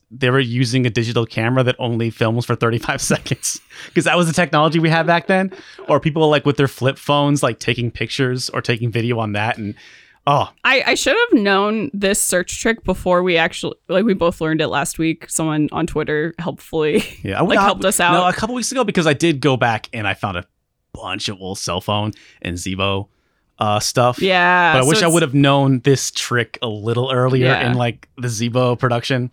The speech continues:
Speaker 2: Doctors hate this one trick.
Speaker 1: Mm-hmm.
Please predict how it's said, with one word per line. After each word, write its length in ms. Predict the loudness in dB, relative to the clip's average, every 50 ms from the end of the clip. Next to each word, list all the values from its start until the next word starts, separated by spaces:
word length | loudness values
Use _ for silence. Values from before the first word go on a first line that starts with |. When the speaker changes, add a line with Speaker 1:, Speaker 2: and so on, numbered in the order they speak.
| _ 0
Speaker 2:
Doctors 520 | 2 4 4 4 2 0 -2 0 0 0 0
hate 380 | 2 2 2 2 0 -4 _ _ _ _ _ _ _ _ _ -2
this 220 | 0 0 0 0
one 200 | 0 0 0 0
trick. 520 | 0 0 0 0 0 -2 -6 -14 -18 -6 -2
Speaker 1:
Mm-hmm. 240 | 0 0 2 0